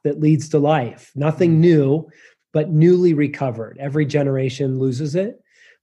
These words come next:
Speaker 1: and every generation finds it, uh, Chesterton said. And so I'm after its recovery, and I feel like I found a treasure, and I want to share it with other men who want what I want.
Speaker 2: Yeah, man, it, that was so beautifully said. And even in, you know,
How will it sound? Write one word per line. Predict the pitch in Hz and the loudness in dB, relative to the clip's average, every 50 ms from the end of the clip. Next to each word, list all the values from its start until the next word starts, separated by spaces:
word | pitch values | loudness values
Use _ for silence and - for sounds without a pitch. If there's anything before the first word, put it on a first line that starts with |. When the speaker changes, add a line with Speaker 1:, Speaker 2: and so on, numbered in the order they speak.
| - | -2
Speaker 1:
and | 165 151 143 | 0 2 4
every | 143 143 139 156 | 4 4 2 0
generation | 156 - 151 147 147 143 143 139 131 - - 143 | 0 0 0 0 2 2 2 0 -2 -2 -4 -6
finds | 143 - 135 127 131 139 139 127 110 | -4 -4 -4 -4 -2 -2 -2 -2 -4
it, | 123 120 110 113 - _ - 202 | -6 -8 -8 -10 -16 _ -16 -12
uh, | 151 127 117 | -12 -10 -10
Chesterton | - - 143 131 - - 143 123 - - 123 | -8 -6 -6 -6 -4 -6 -8 -6 -6 -6 -8
said. | 120 - - 123 117 113 | -8 -6 -8 -8 -6 -6
And | 123 120 | -6 -8
so | 117 - 131 131 | -8 -6 -4 -2
I'm | 143 151 | -2 0
after | 147 151 156 151 151 - 151 | 0 0 -2 -2 -2 0 0
its | 147 151 - | 0 -2 -4
recovery, | 147 139 - - 143 139 135 151 156 156 160 151 156 - - - _ _ _ _ | -6 -6 -4 -4 -2 0 2 4 4 4 2 0 -4 -10 -18 -20 _ _ _ _
and | 143 139 | -4 -2
I | 135 135 | -2 0
feel | 135 147 151 147 | 2 2 2 4
like | 143 143 143 | 4 2 0
I | 143 131 131 | 0 -2 -4
found | 120 131 - 135 135 139 139 131 | -4 -4 -4 -2 -2 0 0 -2
a | 127 | -2
treasure, | 123 - - - 139 131 139 127 - 180 202 208 202 - - | -6 -8 -8 -6 -4 -4 -2 0 0 0 0 -2 -4 -6 -4
and | 147 139 139 | -2 -2 0
I | 135 | 2
want | 135 135 143 143 135 | 2 2 2 0 0
to | 123 | -2
share | - - 147 139 139 139 | -2 -2 0 2 2 0
it | 143 | 0
with | 151 135 123 135 | -2 -6 -6 -4
other | 131 131 139 143 | -2 0 0 0
men | 135 135 139 139 139 131 110 | 2 2 0 0 0 0 0
who | 135 139 | 0 0
want | 123 123 127 127 127 127 131 135 - - _ _ _ _ _ | 0 0 0 0 0 0 -2 -4 -10 -20 _ _ _ _ _
what | 131 131 131 131 127 131 131 | -2 -2 -2 -2 -4 -6 -8
I | - 123 123 | -8 -6 -4
want. | 120 117 110 104 95 85 - - - - - _ _ _ _ _ _ _ _ _ _ _ _ _ _ _ | -4 -6 -8 -10 -14 -18 -20 -20 -20 -20 -20 _ _ _ _ _ _ _ _ _ _ _ _ _ _ _
Speaker 2:
Yeah, | - 123 123 117 | -8 -6 -4 -4
man, | 117 117 113 117 127 | -2 -4 -4 -4 -4
it, | - 127 - - | -6 -8 -6 -2
that | - 131 127 | 0 0 0
was | 147 135 | 0 0
so | - - 135 123 | 0 0 -2 -2
beautifully | 107 120 127 123 120 - - 123 110 | -2 -2 -4 -4 -4 -6 -6 -6 -6
said. | - - 127 123 120 | -2 0 0 0 0
And | 120 120 143 | 0 -2 -2
even | 156 147 143 151 160 151 | -2 -2 0 0 2 2
in, | 143 135 131 127 - | 0 0 -2 -4 -6
you | - 147 | -4 -2
know, | 127 120 110 110 117 | 0 0 0 -2 -4